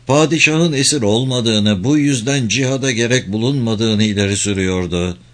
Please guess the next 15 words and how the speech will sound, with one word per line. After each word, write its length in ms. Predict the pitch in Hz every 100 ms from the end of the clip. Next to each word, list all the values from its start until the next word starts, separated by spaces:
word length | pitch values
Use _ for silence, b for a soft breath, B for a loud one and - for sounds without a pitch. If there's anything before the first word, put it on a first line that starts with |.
| B B B B B
Örneğin 460 | 135 190 202 208 185
İpsala 600 | - 120 - 120 98 92
müftüsü 580 | 95 92 - 98 131 120
dokuz 300 | 143 180 156
Mayıs 360 | 160 165 -
bin 180 | 156 151
dokuz 300 | 156 165 143
yüz 180 | 151 120
yirmi 340 | 151 123 160
tarihli 640 | - 98 90 92 82 123
Kuvvayi 560 | 120 147 131 160 156 156
Milliye 420 | 147 147 131 156
Kongresi'nde 760 | 147 147 147 139 127 139 127 120
şöyle 400 | 82 107 107 95
diyordu: 580 | 95 90 87 87 85